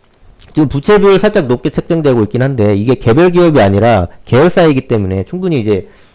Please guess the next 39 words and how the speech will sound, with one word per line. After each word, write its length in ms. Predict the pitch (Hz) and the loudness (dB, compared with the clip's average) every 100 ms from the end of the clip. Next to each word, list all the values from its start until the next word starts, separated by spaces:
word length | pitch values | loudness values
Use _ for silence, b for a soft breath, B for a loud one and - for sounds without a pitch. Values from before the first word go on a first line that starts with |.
| b - | b -16
저기 100 | 120 | -14
뭐야, 280 | 95 90 - | -8 -8 -8
채무보증 500 | - 202 180 160 135 | -6 -4 -4 -4 -2
뭐 100 | 107 | -2
이런 140 | 107 | -2
거 60 | 110 | -4
해가지고 360 | 143 165 131 101 | -6 -6 -6 -6
뭐 120 | 107 | -6
할 80 | 135 | -6
수도 160 | - | -10
있기 160 | 92 - | -12 -10
때문에 480 | 117 101 87 101 104 B B B - | -10 -8 -8 -10 -12 B B B -4
너무 180 | 120 | -2
나쁘게 320 | 107 92 123 123 | -2 -2 -2 -2
생각 220 | 131 95 | -2 -2
안 100 | 90 | -4
하셨으면 460 | 98 101 98 90 | -6 -8 -8 -8
좋겠고요. 440 | - - 101 107 123 _ _ _ B B B B B B B B B - | -8 -12 -12 -10 -12 _ _ _ B B B B B B B B B -4
자, 100 | 143 | 0
그리고 160 | 180 175 | 0 0
지금 460 | - 175 196 190 | -2 0 2 2
이제 140 | 160 147 | 0 -2
차트 280 | 190 214 | -2 -2
상황 320 | 202 196 185 160 | -2 -2 -4 -4
보자면 480 | 104 107 131 92 80 _ _ _ _ _ _ | -4 -4 -6 -8 -12 _ _ _ _ _ _
이렇게 260 | 135 175 170 | -4 0 0
이제 100 | 147 | 0
우상향하고 760 | 127 113 143 185 185 180 170 | 0 0 0 0 2 2 0
있는 220 | 131 135 110 | 0 0 -2
모습 280 | 104 104 | -4 -4
그려주고 380 | - 113 110 110 | 0 0 0 0
있는데, 500 | 90 85 95 110 80 - - _ _ _ _ _ _ - | 0 0 0 0 -2 -8 -20 _ _ _ _ _ _ -8
요게 220 | 127 160 | -4 -2
이제 100 | 147 | 0
왜 160 | 120 101 | 2 0
그러냐면 460 | 139 139 110 107 104 | 0 -2 -2 -4 -2
탄소 360 | 185 220 226 | 0 2 2
섬유 260 | 175 131 107 | 2 0 0
때문입니다. 580 | 107 98 87 80 78 | -2 -2 -4 -8 -12